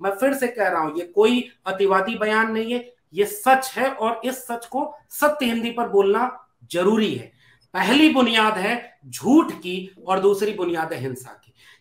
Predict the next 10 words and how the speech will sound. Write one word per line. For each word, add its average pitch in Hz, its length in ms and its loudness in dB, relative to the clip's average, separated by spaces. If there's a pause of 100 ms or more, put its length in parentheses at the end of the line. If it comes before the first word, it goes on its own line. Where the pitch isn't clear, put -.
(160)
इस 208 120 -2
किताब 247 500 6
में 247 300 2
मैं 247 320 0 (100)
आपको 214 840 2
दर्जनों 226 720 0
ऐसे 233 320 -4
तथ्य 247 360 -10
दिखा 190 280 -4
दूंगा, 151 440 -6